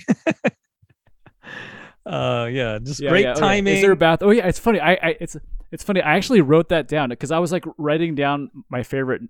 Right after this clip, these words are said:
Speaker 2: quotes, and
Speaker 1: Yeah.
Speaker 2: that, that was one of the ones I wrote down was,
Speaker 1: <laughs>
Speaker 2: "Is there a bathroom?" "Oui, oui, madame."
Speaker 1: <laughs>
Speaker 2: "No, I'm just gonna powder my nose." <laughs>
Speaker 1: Yeah, brilliant.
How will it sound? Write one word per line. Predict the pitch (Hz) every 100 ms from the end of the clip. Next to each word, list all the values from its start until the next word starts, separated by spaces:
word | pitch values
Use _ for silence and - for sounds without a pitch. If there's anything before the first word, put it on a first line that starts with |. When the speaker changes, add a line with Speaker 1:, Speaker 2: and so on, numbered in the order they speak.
| _ _ _ _
Speaker 2:
quotes, | - 131 123 156 143
and | 135
Speaker 1:
Yeah. | 151
Speaker 2:
that, | 127
that | 147
was | 139
one | 147
of | 143
the | 127
ones | 131 123
I | - -
wrote | 117 -
down | 113 -
was, | 101 - - -
Speaker 1:
<laughs> | _
Speaker 2:
"Is | 135 127
there | 151
a | 160
bathroom?" | 123 113 110 104 95 85 - _ _
"Oui, | 117 135 156
oui, | 156 160 156
madame." | 131 113 104 95 104 113 - -
Speaker 1:
<laughs> | - -
Speaker 2:
"No, | 139 180 120
I'm | 104 127
just | 143 -
gonna | 151 143
powder | - 135 135
my | 131 120
nose." | 110 101 85
<laughs> | 494 - - - - - 605 - - - _ - - - - - - - - - 220
Speaker 1:
Yeah, | 262 254 196
brilliant. | 123 170 220 165 117